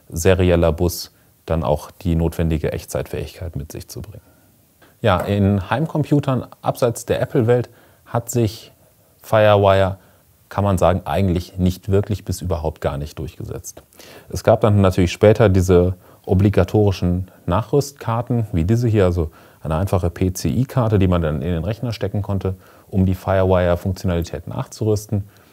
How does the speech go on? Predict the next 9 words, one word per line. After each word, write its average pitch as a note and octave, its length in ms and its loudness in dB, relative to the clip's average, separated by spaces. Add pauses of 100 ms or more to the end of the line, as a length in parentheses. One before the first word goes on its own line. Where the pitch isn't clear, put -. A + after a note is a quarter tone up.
(440)
Aber F#2+ 380 2
das E2+ 240 0
Ganze F#2 460 -2
hat F2+ 160 -2
sich - 320 -4
eigentlich E2+ 320 0
als D#2+ 180 -4
Irrläufer D#2 640 -2 (340)
erwiesen. D2+ 460 -8